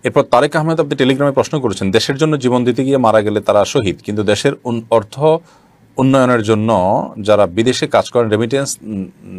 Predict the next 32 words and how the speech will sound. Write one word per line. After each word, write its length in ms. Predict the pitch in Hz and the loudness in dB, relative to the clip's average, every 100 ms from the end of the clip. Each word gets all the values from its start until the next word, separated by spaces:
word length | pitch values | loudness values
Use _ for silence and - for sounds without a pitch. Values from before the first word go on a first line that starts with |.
| 90 98 | -12 -2
দিয়ে 280 | 127 147 | 0 0
নিজ 240 | 135 113 98 | 0 -2 0
দেশের 340 | 104 - 131 | -2 -2 -6
জন্য 260 | 120 123 120 | -4 -4 -2
সংগ্রাম 340 | - 139 90 | -2 -2 -2
করেন, 280 | 82 82 80 _ - - _ - | -2 -6 -8 _ -20 -20 _ 0
তারা 140 | 139 | 2
যদি 140 | 160 | 2
বিদেশে 280 | 139 123 120 | 2 0 0
মারা 200 | 123 107 | 2 2
যান, 120 | 117 | 2
ইসলামী 260 | 117 - 107 | -2 -4 -4
দৃষ্টিকোণ 400 | 98 - 101 123 | -6 -6 -8 -8
থেকে 220 | 117 127 - | -8 -10 -4
তাদেরকে 400 | 101 90 87 92 | -2 -2 -6 -8
শহীদ 260 | - 120 107 | -6 -8 -6
বলা 180 | 82 78 | -6 -6
হবে 160 | 76 | -8
কিনা? 200 | 73 - - - - - - - | -14 -20 -20 -20 -20 -20 -20 -6
প্রথম 220 | 135 151 | -2 -2
কথা 160 | 170 170 | 0 2
হলো, 300 | 170 117 110 - _ _ _ | 4 4 4 -2 _ _ _
আহ, 380 | 87 85 - 117 | 0 0 -2 -4
যদি 200 | 123 120 | -6 -2
কেউ 420 | 151 151 147 - - _ - 117 | 0 2 2 -4 -10 _ -12 -2
যুদ্ধ 240 | 123 127 | 0 0
করে 200 | 131 143 | 0 2
মারা 200 | 120 101 | 4 2
যান 160 | 101 87 | 2 -2
এবং 140 | 95 | -4
সে 160 | 95 104 | -6 -4
যুদ্ধে 520 | 117 120 101 127 | -4 -6 -4 -2